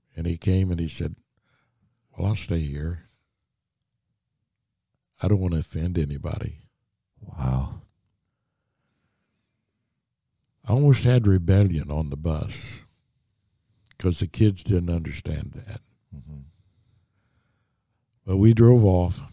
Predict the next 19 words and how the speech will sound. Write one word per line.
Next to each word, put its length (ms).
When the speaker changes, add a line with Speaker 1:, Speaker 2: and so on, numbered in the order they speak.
Speaker 1:
Brother 200
Cofield 520
stayed 380
there 200
with 160
Tom 540
at 100
the 80
camp. 460
That 240
morning, 500
he 160
and 140
Tom 340
went 160
out 200
in 120
a 60
canoe. 540